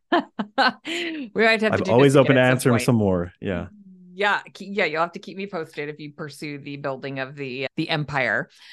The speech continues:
Speaker 2: Yes.
Speaker 1: Yeah. It was g-, so good to catch up. I'm glad things are going well and you're doing, yeah. And, and the family's growing. Good luck with, with that
Speaker 2: Thank you.
Speaker 1: addition.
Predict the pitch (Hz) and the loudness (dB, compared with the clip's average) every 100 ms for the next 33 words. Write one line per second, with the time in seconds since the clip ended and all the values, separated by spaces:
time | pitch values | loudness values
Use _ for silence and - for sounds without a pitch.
0 | - - - 95 - - 190 247 302 - | -20 -16 -8 -6 -8 -8 -2 0 0 -4
1 | _ _ 233 262 226 190 165 - 226 277 | _ _ 0 2 0 -2 -4 0 0 0
2 | 262 208 170 208 170 - 151 151 160 165 | -4 -4 -4 -2 -2 -2 -6 -2 -4 -4
3 | 160 147 139 139 131 127 143 143 170 - | -6 -6 -6 -4 -4 0 2 2 0 -4
4 | 175 143 135 131 127 - - _ _ _ | -8 -6 -4 -6 -10 -14 -20 _ _ _
5 | _ _ 214 147 135 131 127 - _ _ | _ _ -8 -4 -2 -4 -8 -14 _ _
6 | 147 143 - 185 151 - 151 143 160 147 | -8 -6 -6 -4 -2 -2 -4 -4 -4 -4
7 | 143 165 160 175 160 175 160 156 160 165 | -4 -2 0 0 -2 2 2 2 0 -2
8 | 147 143 139 151 139 - - _ _ - | -4 -6 -6 -6 -6 -8 -20 _ _ -8
9 | 143 143 131 139 160 165 151 165 - 156 | -6 -2 0 0 0 -2 0 0 2 0
10 | 165 | 0